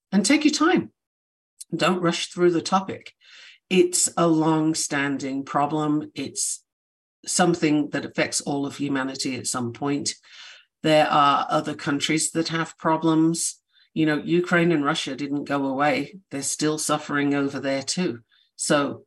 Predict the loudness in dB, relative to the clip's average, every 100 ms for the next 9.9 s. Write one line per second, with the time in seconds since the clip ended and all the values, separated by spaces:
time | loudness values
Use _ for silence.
0 | 0 4 4 4 -2 0 -2 -2 -2 -2
1 | -2 -4 -4 -4 -6 -12 _ _ _ _
2 | _ _ _ -18 -18 _ 0 2 4 2
3 | -2 -2 0 2 2 2 4 4 4 2
4 | 2 4 4 4 6 6 6 4 2 -2
5 | -2 -2 -4 -4 -4 -4 -2 0 0 0
6 | 2 4 4 4 0 -4 -2 -2 -2 -4
7 | -4 -2 -2 -2 0 0 -2 -2 -2 -2
8 | -2 -4 -2 -4 -4 -10 -16 -20 -20 -4
9 | 2 4 4 4 4 6 8 6 4